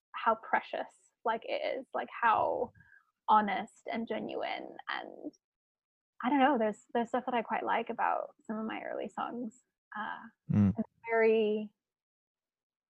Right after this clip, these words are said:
Speaker 1: they're just really, really raw, and there's something in there that hasn't been, you know, tainted or convoluted or practiced out, and it's just,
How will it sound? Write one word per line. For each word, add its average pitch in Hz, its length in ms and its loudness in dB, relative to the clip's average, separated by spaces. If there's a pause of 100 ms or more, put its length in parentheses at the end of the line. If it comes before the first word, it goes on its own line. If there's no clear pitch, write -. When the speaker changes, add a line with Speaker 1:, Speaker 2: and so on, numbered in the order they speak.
(140)
Speaker 1:
they're 240 140 4
just - 480 -6
really, 233 800 4
really 226 440 6
raw, 190 300 2 (380)
and 220 160 4
there's 226 340 4
something 220 400 2
in 220 120 4
there 220 280 2
that - 200 4
hasn't 226 380 4
been, 226 500 2 (500)
you 226 60 2
know, 226 200 6 (100)
tainted 202 640 0
or 202 320 0
convoluted 214 880 0
or 82 380 0
practiced - 720 -6
out, 196 420 2 (260)
and 240 260 -6
it's - 180 -8
just, - 420 -10